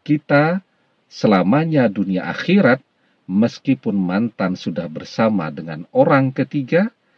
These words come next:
insya Allah mantan masih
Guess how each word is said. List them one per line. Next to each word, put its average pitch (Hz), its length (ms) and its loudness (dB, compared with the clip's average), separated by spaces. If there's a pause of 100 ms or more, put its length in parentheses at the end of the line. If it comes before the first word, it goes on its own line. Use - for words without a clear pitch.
(340)
insya 117 400 -4
Allah 87 420 -6 (880)
mantan 92 720 -4 (400)
masih - 560 -10